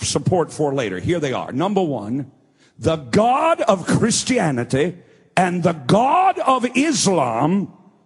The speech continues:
are two separate beings. Excuse me. Mister Bush, I support you.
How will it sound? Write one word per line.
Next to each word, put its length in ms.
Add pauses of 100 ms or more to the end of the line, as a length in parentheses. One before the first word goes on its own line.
are 140
two 300
separate 500
beings. 580 (920)
Excuse 340
me. 220 (1200)
Mister 260
Bush, 480 (1700)
I 80
support 460
you. 120